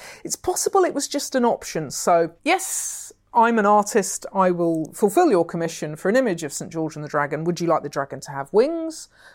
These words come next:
Do you want it to have legs? How many legs would you like it to have? How many heads? Um, secondary head in the tail. Do you want it to have female genitalia?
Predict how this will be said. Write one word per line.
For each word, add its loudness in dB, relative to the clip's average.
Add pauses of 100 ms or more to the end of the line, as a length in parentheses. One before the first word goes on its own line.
(120)
Do -4
you -2
want -6
it -12
to -12
have -4
legs? 0
How 0
many 2
legs -2
would -4
you 0
like -2
it -8
to -8
have? -4 (420)
How 0
many -2
heads? 2
Um, 0
secondary 0
head 2
in 0
the -2
tail. 0 (460)
Do -4
you 2
want -2
it -2
to 0
have -4
female -4
genitalia? -2